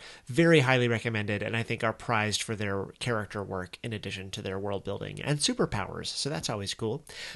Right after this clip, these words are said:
Um, I swear to God, it's the last time I'll talk about it. The Adventure Zone podcast, you guys.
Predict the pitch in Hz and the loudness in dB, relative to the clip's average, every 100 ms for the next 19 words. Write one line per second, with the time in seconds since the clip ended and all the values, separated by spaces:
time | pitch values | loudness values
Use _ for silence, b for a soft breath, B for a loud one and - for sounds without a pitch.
0 | B 131 131 123 B B 135 - 165 156 | B 6 8 6 B B 6 10 10 12
1 | 151 139 127 139 131 131 143 135 123 - | 12 10 6 6 8 8 6 6 4 4
2 | 127 127 123 120 120 - B B _ 123 | 4 4 2 4 4 0 B B _ 4
3 | 139 135 120 117 110 104 95 101 92 - | 4 6 4 2 2 0 -2 -4 -4 -4
4 | 92 90 - 98 110 120 123 123 117 | -4 -4 -6 -4 2 4 6 4 0